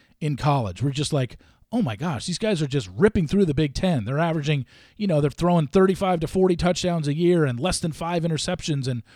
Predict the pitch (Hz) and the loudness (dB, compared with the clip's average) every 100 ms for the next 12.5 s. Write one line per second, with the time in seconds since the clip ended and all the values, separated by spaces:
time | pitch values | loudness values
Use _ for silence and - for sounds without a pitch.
0 | - - - 196 190 185 156 170 156 147 | -20 -14 -4 -2 -2 -2 0 0 0 -2
1 | 151 165 151 131 131 147 147 131 - - | 0 2 0 0 -6 -6 -6 -6 -6 -8
2 | 175 190 185 160 165 156 147 151 - 160 | -4 -2 -2 -2 -2 -2 -2 -4 -2 0
3 | 165 - - 196 151 123 _ _ - 160 | 0 0 -2 0 0 -4 _ _ -10 -6
4 | 160 - 226 175 156 160 165 165 160 160 | -2 2 4 4 0 -4 -4 -2 -2 -2
5 | - 143 143 147 156 247 95 - _ _ | -2 -4 -2 -4 0 0 -2 -8 _ _
6 | - 143 139 113 131 139 139 143 - 135 | -14 -8 -6 -4 -2 -2 -2 -2 -4 -2
7 | 135 120 - 113 110 107 110 123 127 - | -2 -2 -6 -6 -6 -6 -6 -6 -6 -6
8 | 339 220 120 - 104 107 135 131 127 127 | -4 -4 -4 -6 -8 -8 -6 -4 -4 -6
9 | 123 - _ _ _ - 151 302 277 135 | -8 -8 _ _ _ -12 -4 0 0 0
10 | 233 311 - _ - 175 202 202 135 139 | 0 0 -4 _ -12 -2 0 -2 -2 4
11 | 208 285 226 233 175 135 131 - 120 135 | 4 4 0 0 0 0 -2 -4 -8 -4
12 | 127 - 139 101 80 | -4 -4 -4 -6 -10